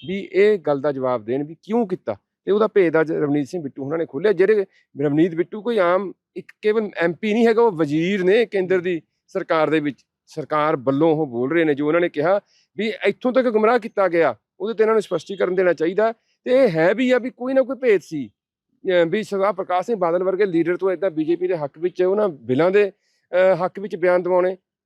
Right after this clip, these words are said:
ਪਾਰਟੀ ਦੇ ਫੈਸਲੇ ਦੇ ਉਲਟ ਕੋਈ ਨਾ ਕੋਈ ਭੇਦ ਸੀ। ਤੇ ਅੱਜ ਉਹ ਜਗ ਜ਼ਾਹਰ ਹੋ ਗਿਆ ਕਿ ਇਹਨਾਂ ਨੂੰ ਜਦੋਂ ਮੋਦੀ ਸਾਹਿਬ ਨੇ, ਜੋ ਅੱਜ ਬਿੱਟੂ, ਬਿੱਟੂ ਜੀ ਨੇ ਕਿਹਾ ਵੀ ਮੋਦੀ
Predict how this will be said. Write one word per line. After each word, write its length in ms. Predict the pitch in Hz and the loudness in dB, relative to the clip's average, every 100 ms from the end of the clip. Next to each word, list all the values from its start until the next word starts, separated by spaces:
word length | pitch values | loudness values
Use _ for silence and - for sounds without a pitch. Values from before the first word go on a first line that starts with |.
| - | -2
ਪਾਰਟੀ 320 | 180 175 220 | -2 0 0
ਦੇ 80 | 226 | 0
ਫੈਸਲੇ 340 | 214 190 208 | 0 -2 0
ਦੇ 80 | 208 | 0
ਉਲਟ 260 | 196 190 | 2 -2
ਕੋਈ 400 | 190 - _ 247 | -8 -10 _ -2
ਨਾ 100 | 254 | 0
ਕੋਈ 120 | 226 233 | 2 2
ਭੇਦ 260 | 208 156 | 2 2
ਸੀ। 140 | - 190 | -2 -6
ਤੇ 100 | 214 | -2
ਅੱਜ 140 | 180 170 | 0 0
ਉਹ 60 | |
ਜਗ 240 | 175 143 127 | 0 -2 -2
ਜ਼ਾਹਰ 240 | 139 147 | -2 -2
ਹੋ 140 | 135 110 | -2 -2
ਗਿਆ 220 | 127 214 _ _ _ | -4 -4 _ _ _
ਕਿ 320 | - 247 226 220 _ _ - | 0 4 4 2 _ _ -2
ਇਹਨਾਂ 180 | 240 262 | 2 2
ਨੂੰ 140 | 247 | 2
ਜਦੋਂ 420 | 208 196 196 214 - - | 2 2 0 -2 -10 -8
ਮੋਦੀ 300 | 147 160 208 | -6 -4 -4
ਸਾਹਿਬ 240 | 185 226 | -4 -2
ਨੇ, 120 | 220 | 0
ਜੋ 180 | 202 196 | 0 2
ਅੱਜ 100 | 165 | 0
ਬਿੱਟੂ, 380 | 151 - 170 175 - | -2 -8 -8 -8 -10
ਬਿੱਟੂ 220 | 143 156 175 | -16 -10 -4
ਜੀ 100 | 165 | -2
ਨੇ 140 | 165 | -2
ਕਿਹਾ 300 | 135 143 185 | -4 -2 -2
ਵੀ 120 | 196 | -2
ਮੋਦੀ 640 | 175 139 135 123 208 220 | 0 0 -2 -4 -4 -4